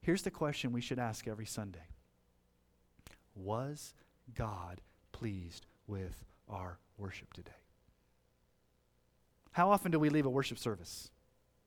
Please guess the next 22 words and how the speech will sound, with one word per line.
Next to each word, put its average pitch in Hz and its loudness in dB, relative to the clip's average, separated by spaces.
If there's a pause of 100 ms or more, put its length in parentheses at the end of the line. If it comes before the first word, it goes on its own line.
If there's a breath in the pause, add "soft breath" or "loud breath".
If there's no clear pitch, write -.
(420)
You're 120 0
going 170 4
to 202 0
the 185 6
restaurant, 175 4
"Man, 190 0
Pastor 208 0
Sean 175 0
preached - -2
too 175 -2
long 120 0
this 90 -12
Sunday. 85 -10 (960)
I 147 4
didn't 185 8
really 160 8
like 143 6
the 120 -4
song 113 2
set 101 -4
this - -6
week. 85 -14